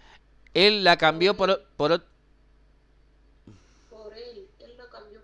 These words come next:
Speaker 2: por él.
Speaker 1: A ver si entiendo. La mujer esta le hizo firmar eso, el nombre, eh, ¿qué, qué
Speaker 2: Le
Speaker 1: firm-
Speaker 2: tocaba, a él le tocaba eso,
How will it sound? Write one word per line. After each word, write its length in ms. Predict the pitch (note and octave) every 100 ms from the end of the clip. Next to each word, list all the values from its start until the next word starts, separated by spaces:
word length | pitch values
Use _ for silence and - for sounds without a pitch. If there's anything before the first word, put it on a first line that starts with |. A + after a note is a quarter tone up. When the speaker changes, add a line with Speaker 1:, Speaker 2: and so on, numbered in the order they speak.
| -
Speaker 2:
por 160 | G#3+
él. 240 | G#3+ G#3 F#4+ _ _ _ _ _ _ _ _ _ - _ _ _ _ _ _ - - _ _ _ _ -
Speaker 1:
A 100 | -
ver 160 | B2 D3
si 80 | D3
entiendo. 500 | C3+ C3+ G#2 G2+ G2+ _ _ _ _ _ _ _ _ _ _ _
La 180 | A#2+ C3
mujer 320 | C#3+ F#3+ F#3+
esta 380 | G3 G3+ A3+ G3+
le 120 | D#3
hizo 200 | F3 F3+
firmar 540 | - D#3 E3 F#3 G3 -
eso, 520 | D#3 E3+ - F#3 G3 - _ _ -
el 140 | B2+
nombre, 340 | D#3 F3 -
eh, 100 | C3+ -
¿qué, 160 | A3+
qué 80 | -
Speaker 2:
Le 60 | C#4
Speaker 1:
firm- 200 | B3 G3
Speaker 2:
tocaba, 640 | - - B3 A3 G#3+ A3 - -
a 180 | B3+ C4
él 100 | C#4+
le 100 | D4
tocaba 560 | D4+ C#4 C#4 C4 A#3+
eso, 320 | G#3+ G3+ -